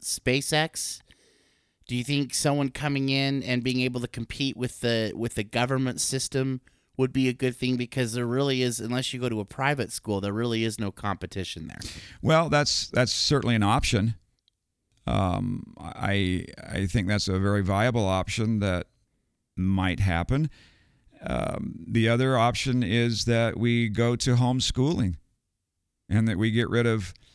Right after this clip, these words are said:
Speaker 2: the public ed system altogether. But that puts a, an, an onus on the, on the parents, a huge burden to, to teach the children. And I, I don't know that that's a good solution, but, um,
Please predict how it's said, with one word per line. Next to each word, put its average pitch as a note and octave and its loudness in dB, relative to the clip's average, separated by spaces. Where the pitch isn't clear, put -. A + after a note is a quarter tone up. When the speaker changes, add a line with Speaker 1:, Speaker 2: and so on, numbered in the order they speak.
Speaker 2:
the A2 0
public A#2 4
ed B2+ 2
system A2 0
altogether. A#2 0
But F2+ 0
that C#3 2
puts C3 4
a, G#2+ 0
an, G2+ 0
an A2 0
onus C3 2
on G#2 0
the, F2 -2
on G#2 0
the G2 -2
parents, C#3 0
a F#2 0
huge D#3 0
burden G2+ -4
to, A2 2
to - -2
teach - 0
the G#2 -4
children. A2+ 2
And G2+ -2
I, - -10
I A2+ -2
don't A2 -2
know G2+ 0
that F#2 -4
that's G#2 -2
a B2 2
good F#2 -2
solution, F2+ -2
but, G2 -2
um, A2 0